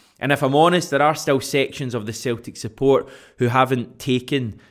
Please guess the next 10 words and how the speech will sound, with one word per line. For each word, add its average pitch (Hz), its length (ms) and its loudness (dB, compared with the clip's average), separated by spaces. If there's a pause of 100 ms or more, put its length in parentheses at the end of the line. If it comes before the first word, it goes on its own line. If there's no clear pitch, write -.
to 123 100 -6
Starfelt. 107 580 -2
We 127 300 0
regularly 117 560 0
have 104 320 -4
people 110 320 -6
in 98 100 -6
our 92 140 -8
comments 147 680 0
who 104 300 -4